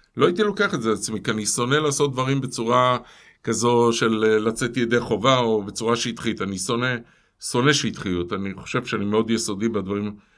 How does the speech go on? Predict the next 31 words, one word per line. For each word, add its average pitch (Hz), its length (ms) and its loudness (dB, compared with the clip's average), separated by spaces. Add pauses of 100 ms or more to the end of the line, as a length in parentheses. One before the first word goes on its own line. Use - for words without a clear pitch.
(120)
שאני, 95 540 -2
אה, 87 220 -6 (280)
משתדל, 101 600 0
אה, - 20 -4 (440)
אה, 98 160 -4
לעשות. 98 520 -4
אז 98 140 -6
עקביות 151 460 -2 (320)
וטווח 120 420 2
ארוך 135 300 2
והסתכלות, 113 480 -4 (380)
גם 170 120 4
קפיטליזם 170 420 -2
קשוב. 170 460 -2 (400)
אני 139 460 2
לא 143 200 4
אזכה 147 280 2
לראות 139 380 2
את - 120 -8
כל 110 240 0
השינויים 107 560 -2
ש-, - 140 -4 (760)
שזה 104 360 -2
יחולל, 113 600 4
ואני 101 280 2
מאוד 107 600 2
מאמין 110 240 2
שזה 110 200 -2
יחולל, 104 420 0 (400)
אבל 127 300 2
בסדר, 226 380 2